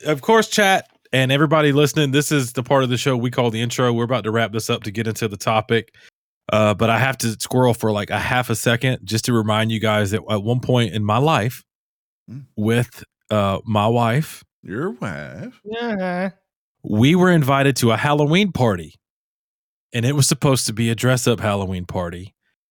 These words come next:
Speaker 1: And I had gotten a Lord of the Rings costume,
Speaker 2: Hmm.
Speaker 1: and I needed to find the brooch, if that's what that's called, of the leaf.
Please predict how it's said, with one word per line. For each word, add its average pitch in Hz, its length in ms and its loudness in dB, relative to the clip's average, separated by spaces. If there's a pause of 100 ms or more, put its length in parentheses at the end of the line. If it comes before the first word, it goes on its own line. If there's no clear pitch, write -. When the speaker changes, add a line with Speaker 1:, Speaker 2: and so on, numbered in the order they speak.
(160)
Speaker 1:
And 101 140 -2
I 127 140 0
had 160 180 0
gotten 120 580 0 (800)
a 120 220 2
Lord 123 260 2
of 160 40 2
the 156 80 2
Rings 170 280 2
costume, 107 640 -2 (920)
Speaker 2:
Hmm. 139 160 -10
Speaker 1:
and 107 140 -4
I 123 100 0
needed 143 220 2
to 135 80 0
find 131 340 0
the 123 60 2
brooch, 127 680 2 (140)
if 101 100 -8
that's 113 240 -2
what 101 80 -6
that's 107 220 -4
called, 113 320 0
of 117 280 -2
the 127 60 -2
leaf. 131 540 0